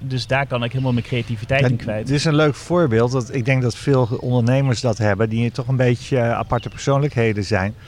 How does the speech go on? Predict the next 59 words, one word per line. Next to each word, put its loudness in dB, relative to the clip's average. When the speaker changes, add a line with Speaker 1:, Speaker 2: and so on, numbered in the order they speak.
Speaker 2:
Dat 2
als 4
ze 0
in 2
een 2
organisatie, 2
eh, 2
werken 0
en 2
dan 0
komen 2
ze -2
met 2
ideeën 2
waarvan 2
ze -4
zelf 2
denken, 2
"Dat 0
is -2
een 2
heel 2
goed -2
idee", 2
dat 0
mensen 0
het -4
niet 0
snappen. 0
En 2
dan 2
ga 0
je 2
voor 2
jezelf 4
werken 2
en 2
dan 0
kan 2
je 4
al 4
die 2
gekke 0
ideeën 4
ga 2
je 2
gaan 2
uitvoeren 2
en 4
die 4
blijken 2
wel 6
te 0
werken, 2
maar 2
ze 0
werken 2
voor 2
jou. 4